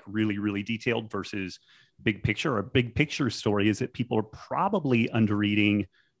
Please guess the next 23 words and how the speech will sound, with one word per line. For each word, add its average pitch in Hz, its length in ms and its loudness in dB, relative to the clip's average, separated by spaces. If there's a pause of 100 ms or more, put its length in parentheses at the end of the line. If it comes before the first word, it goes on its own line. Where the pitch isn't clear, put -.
(400)
protein 120 360 4
in 110 120 6
general 101 600 2
and 98 200 -2
dense, 104 400 2
nu-, 113 200 2
you, 113 220 0
you 117 120 2
know, 98 120 4
nutrient 104 440 0
dense 98 220 -2
protein 104 400 -2
sources 95 440 -6
in 90 100 -2
particular. 107 640 -2 (420)
But - 120 2
then 107 160 6
at 101 140 2
an 101 120 2
individual 110 840 0
level, 98 360 0
we 113 140 -4
have 92 280 -4